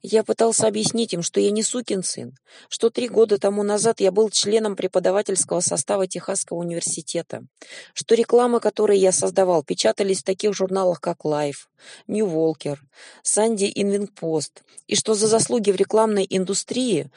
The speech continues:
New York Times напечатала мою фотографию. Но трудно успеть что-то объяснить, когда вылетаешь за дверь. Итак, я снова оказался на улице.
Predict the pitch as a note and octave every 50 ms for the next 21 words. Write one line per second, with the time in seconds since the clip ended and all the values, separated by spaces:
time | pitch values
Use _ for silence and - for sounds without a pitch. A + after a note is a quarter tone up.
0 | - - _ - F#3 G#3 G#3 G3+ G#3 G3 - - - - - A#3+ B3+ B3+ A#3+ G#3+
1 | - - F#3+ G3 - G#3+ - - A3+ A3+ - G3+ G3 F3+ F3 F3 F#3 G3 F3+ -
2 | - - F3+ E3+ F3 E3 D3 C#3 - - A2+ A2+ C3+ - _ _ _ _ _ _
3 | _ _ _ _ _ _ - - G#3 A3 A3+ A#3 B3 B3+ B3+ G3+ G3 F#3+ F#3 -
4 | - - F#3 - - - F3+ F3+ - F3+ E3+ E3+ F3+ F#3+ - - A3 A#3 A#3 -
5 | - - _ - _ _ - E3+ D#3+ D#3+ - D3+ D3+ D#3+ D#3 D#3 - D3+ C#3+ C3+
6 | B2+ B2+ C#3 C#3 C3+ B2 B2 B2 - - _ _ _ _ _ _ _ _ _ _
7 | _ _ _ _ _ _ _ _ _ _ _ _ _ _ _ _ _ _ _ -
8 | - - - _ - - G#3 - A#3+ A#3 - F3 F3+ - - A#3+ A3+ F#3+ E3+ -
9 | - E3 D#3+ E3+ D#3+ D3+ - - D3+ D3+ C#3+ C3 B2+ B2 - - - -